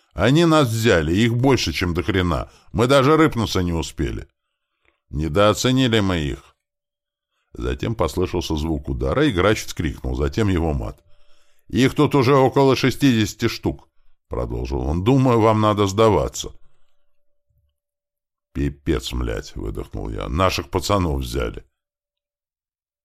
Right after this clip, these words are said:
Это, конечно, нас очень сильно выбило из колеи, я бы сказал, окончательно добило. «Они знают про наше оружие», снова заорал грач.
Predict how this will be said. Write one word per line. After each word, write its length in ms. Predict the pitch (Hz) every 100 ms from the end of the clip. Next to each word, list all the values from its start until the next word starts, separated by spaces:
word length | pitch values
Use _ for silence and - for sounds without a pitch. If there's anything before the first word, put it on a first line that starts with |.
| _ -
Это, 240 | - -
конечно, 500 | - 76 78 - 76
нас 220 | 73 71
очень 240 | 73 - 82
сильно 320 | - 60 58
выбило 360 | 57 53 57 60
из 120 | -
колеи, 340 | - 69 64
я 120 | 69
бы 120 | 69 69
сказал, 380 | - 82 80
окончательно 680 | 78 104 104 78 60 - 58
добило. 480 | - 67 113 98 - - _ _ _ _ _ _ _ _ _ _ _ _ _ -
«Они 360 | 80 98 139 151
знают 380 | 135 156 147
про 160 | 131 127
наше 280 | 117 101 104
оружие», 580 | 101 95 71 69 62 53
снова 380 | - 60 58
заорал 400 | 57 58 58 55
грач. 380 | 53 55 64 -